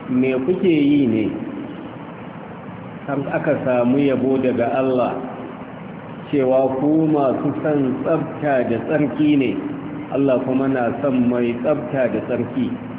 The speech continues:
To, mu ba mu san muna wani abu ba, amma dai kafitaninmu, bisa ɗabi'ar rayuwarmu, kunna nutbi'ul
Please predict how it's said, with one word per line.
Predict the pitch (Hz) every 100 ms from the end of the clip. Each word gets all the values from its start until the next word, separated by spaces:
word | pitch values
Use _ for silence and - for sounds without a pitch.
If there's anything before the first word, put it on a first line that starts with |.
| - - - - - - - - - - - - - - -
To, | 208
mu | 214 240
ba | 240
mu | 202 175
san | 196 196
muna | 202 190
wani | 165 170 180
abu | 165 147 147
ba, | 147
amma | 147 143 156 156 151
dai | 160 156 151 151 - - - - - - - - - - -
kafitaninmu, | 156 160 165 170 165 143 143 202 190 131 - - - - - - - - - - - - - -
bisa | 175 165 156
ɗabi'ar | 143 135 165 165 160
rayuwarmu, | 139 135 139 165 190 190 160 127 - -
kunna | 135 135 147 160 160
nutbi'ul | 147 - 139 117 165 139 139